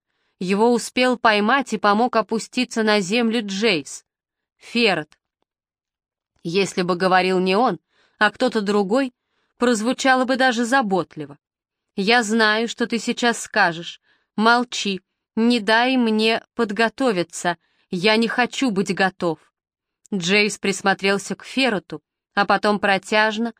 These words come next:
глубоко и опечаленно вздохнул. «Наступит момент, когда тебе придется отпустить ушедших,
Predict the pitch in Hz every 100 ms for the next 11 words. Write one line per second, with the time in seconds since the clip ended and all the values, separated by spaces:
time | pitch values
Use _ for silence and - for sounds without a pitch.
0 | _ _ _ 220 240 233 240 233 285 277
1 | 262 - 240 247 226 233 233 208 196 220
2 | - 202 170 156 _ _ _ _ _ _
3 | 220 240 - 339 320 294 240 247 240 302
4 | 294 262 226 240 262 254 226 277 254 202
5 | 262 277 - 254 240 - 247 - 269 -
6 | 262 - 262 180 - - 151